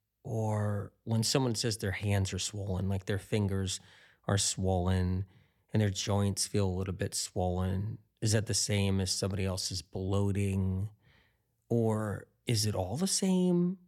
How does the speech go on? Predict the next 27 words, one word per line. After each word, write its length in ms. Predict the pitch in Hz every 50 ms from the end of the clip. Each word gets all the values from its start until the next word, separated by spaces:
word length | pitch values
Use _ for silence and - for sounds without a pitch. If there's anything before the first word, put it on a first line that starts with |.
| _ _
or 220 | _ 120 117 113 113
is 140 | 110 107
it 120 | 110 107 -
really 260 | 113 107 101 101 95
different? 580 | 92 - 101 98 - - 95 104 117 - - - _ _ _ _ _ _ _ _
Well, 360 | - 110 113 127 147 156 - - _ _ _ _ _ _ _ _
there 140 | - 110 113
isn't 200 | 117 117 131 131
a 60 | 135
one-size-fits-all 960 | 123 120 117 120 110 - 120 113 117 - - 120 107 - - 123 139 147 139
here. 540 | 135 - - 104 - 76 71 73 - - - _ _ _
Everybody 480 | 104 101 95 113 117 117 117 104 101 98
does 240 | 90 95 95 95 -
have 260 | - 104 95 95 - _ _ _
different 400 | - 107 95 - - 107 82 69
nuances, 1040 | 110 104 101 104 113 120 110 98 92 90 87 92 90 - - 95 98 98 - - - _ _ _
subtleties, 1000 | - - - 113 107 110 107 101 101 98 - - - 87 69 69 78 - - - - _ _ _ _ _ _ _ _ _ _
different 320 | - 127 - - 120 104 101
reasons 600 | 110 98 101 101 107 107 - - 101 98 98 -
for 160 | - - 98
bloating, 600 | 95 101 101 98 95 98 95 92 98 98 92 82 -
different 380 | - 127 104 - 131 - - -
types 420 | - - 123 117 110 - - -
of 100 | 104 98
swelling. 800 | - - - - - 101 107 120 135 151 131 - 85 - - - - - - - _
Some 360 | - - - - 131 180 196
people 580 | 180 - 110 95 92 - - 98 98 98 -